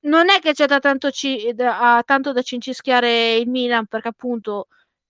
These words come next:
va bene tutto, però è breve, l'importante è raggiungere quei, quei quinti posti, i, i, i primi cinque posti poi per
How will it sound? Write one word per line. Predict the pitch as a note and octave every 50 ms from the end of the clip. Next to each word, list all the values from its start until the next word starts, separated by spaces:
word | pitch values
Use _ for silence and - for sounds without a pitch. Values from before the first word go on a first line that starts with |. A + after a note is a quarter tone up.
| _ _
va | - C4+ B3+
bene | B3+ D#4+ E4 F4+ F4+
tutto, | - D#4 D#4+ D4 - B3+
però | B3 - C#4+ D4 D#4+
è | D4
breve, | B3+ C#4 C4+ C#4 C#4+ C4+ C4 B3
l'importante | A#3+ A#3+ - C4+ C4 B3+ - C#4+ D4+ D4 - C#4+
è | C4 B3
raggiungere | B3 A#3+ A#3 B3 B3+ B3 A#3+ B3 B3 A#3+ A#3
quei, | - - A3+ A3+ A3+ A3 A3 A3 A3
quei | - A#3+ A#3+
quinti | A#3 - B3 A#3+ A#3 - A#3
posti, | - A#3+ A3 G#3 G#3 - - - - _ - A#3+
i, | A#3 B3 B3 B3+ C4
i, | C4 - _ _ C#4 B3+
i | A3+
primi | - D4+ D4+ D4 C#4+ C#4
cinque | - - D4 C#4+ B3+ D4 C#4+
posti | B3+ B3+ A#3+ A3+ A3+ - - A#3
poi | - A#3 A#3 A3+
per | - A#3+ A3+ A3+